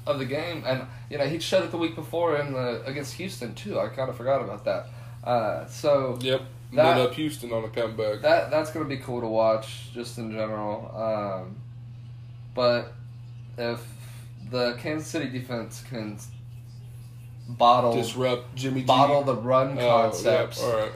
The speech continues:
Speaker 1: Oh, if they bottle the run concepts, it's not going to matter about disrupting Jimmy G because they're gonna put the whole game on him.
Speaker 2: You're right,
Speaker 1: And
Speaker 2: right. Which is what needs to happen
Speaker 1: Yeah,
Speaker 2: to win.
Speaker 1: and he's, I just don't think George Kittle is going to be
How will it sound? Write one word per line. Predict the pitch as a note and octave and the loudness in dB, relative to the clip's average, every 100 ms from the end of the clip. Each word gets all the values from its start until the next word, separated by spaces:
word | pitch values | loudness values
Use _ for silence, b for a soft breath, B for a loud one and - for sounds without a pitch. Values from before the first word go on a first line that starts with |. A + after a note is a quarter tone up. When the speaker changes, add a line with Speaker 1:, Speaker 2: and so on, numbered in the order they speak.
| A#2 | -2
Speaker 1:
Oh, | B2 D3 | 4 4
if | A2+ | 6
they | F3 A3 | 4 4
bottle | C#3 B2+ A2+ | 6 6 4
the | G2+ | 2
run | C3+ D#3+ | 2 2
concepts, | B2+ A2 A2 A2 - | 0 0 2 -2 -2
it's | - D3 D3+ | -4 -4 0
not | C#3+ A#2 | 0 2
going | C3 A#2 | -2 -2
to | A2 | -2
matter | A2+ A#2 G#2+ | 0 2 2
about | G#2 G2 | 2 0
disrupting | G#2 - A#2+ A2 A2 G#2 | -2 -2 -2 -2 -4 -6
Jimmy | A2 G#2 | -6 -6
G | G2 G#2 | -4 -6
because | G#2 A2+ G2+ | -4 -6 -2
they're | A2 | -2
gonna | A#2 | -2
put | A2+ A#2+ | -4 -6
the | - | -6
whole | - B2+ A#2+ | -6 -6 -4
game | A#2+ A#2+ A2+ | -2 -2 2
on | B2+ B2 | 2 2
him. | F#2 G#2+ | -2 -6
Speaker 2:
You're | A#2+ | -2
right, | A#2 A2+ A2 | 2 2 2
Speaker 1:
And | B2 A#2+ A2+ A2 G#2 | 2 4 4 2 -2
Speaker 2:
right. | |
Which | C3 B2+ | -2 -2
is | B2 | 2
what | B2+ | 2
needs | B2 A#2+ A2 | 2 -2 -2
to | |
happen | A2+ G#2+ A#2+ | 0 0 2
Speaker 1:
Yeah, | C3+ - | 2 2
Speaker 2:
to | A2 | 0
win. | |
Speaker 1:
and | B2+ B2+ | 0 -2
he's, | C3 A#2 A#2 | -2 -4 -2
I | A#2+ | -2
just | A#2 - | -2 -4
don't | B2 A#2 | -4 -2
think | B2+ A#2 A#2 - - - C3+ A#2+ | -4 -4 -6 -12 -14 -10 -8 -6
George | D3 D3+ D3 | 0 0 0
Kittle | - E3+ C#3+ A#2+ A#2+ B B B | 0 0 2 0 -2 B B B
is | B2+ B2 | -4 -4
going | B2 B2 A#2 | 0 0 0
to | |
be | A2 A#2 A2 G#2 | -2 -2 0 -2